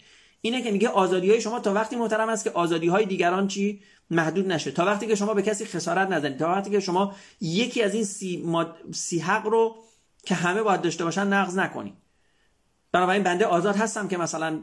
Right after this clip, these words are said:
توی خونهٔ خودم موسیقی گوش بدم، بنده آزاد هستم که ماشین برونم، بنده آزاد هستم که مثلاً خونه داشته باشم،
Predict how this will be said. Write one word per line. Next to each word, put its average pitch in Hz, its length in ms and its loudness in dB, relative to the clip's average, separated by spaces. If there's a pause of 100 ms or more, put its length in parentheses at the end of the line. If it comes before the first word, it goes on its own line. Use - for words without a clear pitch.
توی 170 160 2
خونهٔ 160 280 -2
خودم 151 220 -2
موسیقی 151 340 0
گوش 139 180 -4
بدم، 143 180 -2
بنده 147 200 0
آزاد 160 280 0
هستم 180 260 -2
که 160 240 -4 (480)
ماشین 165 360 2
برونم، 151 360 0
بنده 147 180 0
آزاد 160 220 0
هستم 170 300 -2
که 156 120 -4
مثلاً 151 480 -2 (180)
خونه 185 320 2
داشته 139 260 -2
باشم، 117 280 -10